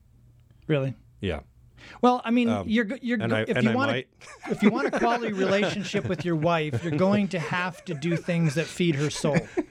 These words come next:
Speaker 2: Yeah. Ab-, absolutely. Keep going. No, no, unpack that for me a
Speaker 1: Yeah.
Speaker 2: little bit.
Speaker 1: Um, well, I think if you wanna have a quality relationship with your wife, you need to get to know her. You need to know what she likes. And, yeah, there are times, I'm guessing, where you'd love for her to go out and,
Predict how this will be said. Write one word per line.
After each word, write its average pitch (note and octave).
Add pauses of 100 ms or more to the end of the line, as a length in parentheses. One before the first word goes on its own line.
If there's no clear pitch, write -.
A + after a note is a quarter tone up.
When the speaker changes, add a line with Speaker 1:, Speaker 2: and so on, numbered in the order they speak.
Speaker 2:
Yeah. G2+ (300)
Ab-, F#3+
absolutely. D#3 (160)
Keep F3
going. F#2+ (400)
No, D3
no, A#2+
unpack C#3+
that G2
for F#2
me E2
a -
Speaker 1:
Yeah. F#3+
Speaker 2:
little C2+
bit. - (640)
Speaker 1:
Um, C#4 (300)
well, A3 (100)
I E3+
think A#3
if G3
you G#3
wanna G#3
have F3+
a D#3+
quality F3+
relationship D3+
with -
your C#3+
wife, C#3+
you D#3
need D3+
to D3
get D#3+
to -
know D3
her. E3+
You D#3
need D3
to D3
know D3
what D3
she G3
likes. E3
And, D#3+
yeah, G3+
there F#3
are F#3
times, F3+
I'm E3
guessing, F3
where D#3+
you'd E3
love E3+
for D#3
her F3
to D#3+
go D3+
out E3+
and, D3